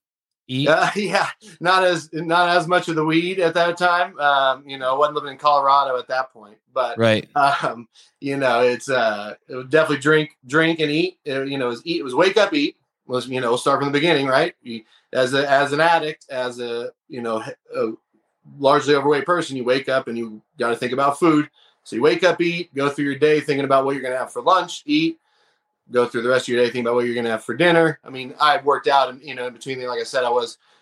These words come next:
Speaker 2: kind of doing the strongman training, and I liked it 'cause I could eat whatever I wanted. I wasn't trying to be on stage bodybuilding.
Speaker 1: What would
Speaker 2: Uh,
Speaker 1: you eat first thing in the morning?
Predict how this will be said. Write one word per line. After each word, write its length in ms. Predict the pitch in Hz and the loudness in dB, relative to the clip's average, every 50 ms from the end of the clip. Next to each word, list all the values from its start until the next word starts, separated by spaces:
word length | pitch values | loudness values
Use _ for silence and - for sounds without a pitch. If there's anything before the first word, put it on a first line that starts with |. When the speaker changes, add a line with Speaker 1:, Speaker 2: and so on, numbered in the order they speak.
| _ _ _ _ - | _ _ _ _ 0
Speaker 2:
kind 140 | 180 165 160 | 0 0 2
of 60 | 151 | 2
doing 120 | 151 143 | 0 0
the 60 | 135 | 0
strongman 540 | 123 - 165 160 165 160 151 147 139 131 127 | 0 2 4 4 4 4 2 0 -2 -4 -4
training, 480 | - 147 135 131 131 135 135 139 147 135 | -6 -6 -6 -6 -6 -6 -6 -8 -8 -4
and 80 | 143 139 | -2 2
I 60 | 139 | 2
liked 300 | 139 143 139 131 - - | 4 4 4 2 0 -4
it 120 | 139 143 - | -8 -8 -4
'cause 100 | 127 123 | -4 -4
I 80 | 120 | -2
could 120 | 117 127 123 | -2 -4 -8
eat 80 | 127 | -8
whatever 260 | 123 123 120 120 117 117 | -4 -4 -2 -2 0 0
I 20 | 117 | 0
wanted. 360 | 113 113 110 110 113 117 123 - | 0 -2 -2 -4 -6 -10 -14 -10
I 60 | - | -6
wasn't 180 | 123 127 131 131 | -4 -4 -4 -2
trying 220 | 139 143 - 123 | -2 -2 -2 -4
to 60 | 120 123 | -4 -8
be 120 | 135 131 | -6 -6
on 140 | 127 123 120 | -6 -6 -6
stage 340 | - - 131 120 113 110 104 | -4 -2 -2 -2 -4 -2 0
bodybuilding. 680 | 127 131 131 123 117 107 107 101 101 98 104 113 - _ _ _ _ _ _ _ _ _ _ _ _ _ _ _ - | 2 2 2 2 0 -6 -14 -16 -16 -16 -20 -20 -20 _ _ _ _ _ _ _ _ _ _ _ _ _ _ _ -2
Speaker 1:
What 120 | 139 185 202 | 0 2 2
would 100 | 220 - | 2 2
Speaker 2:
Uh, 40 | |
Speaker 1:
you 100 | 165 165 | 2 2
eat 240 | 139 135 151 156 - - | 2 2 2 0 0 -2
first 240 | 127 120 107 - | -2 -2 -2 -2
thing 160 | - 110 101 104 | -4 -4 -2 -2
in 80 | 101 95 | -2 -2
the 40 | |
morning? 380 | 92 90 87 82 82 78 78 78 | -4 -4 -4 -6 -6 -8 -10 -12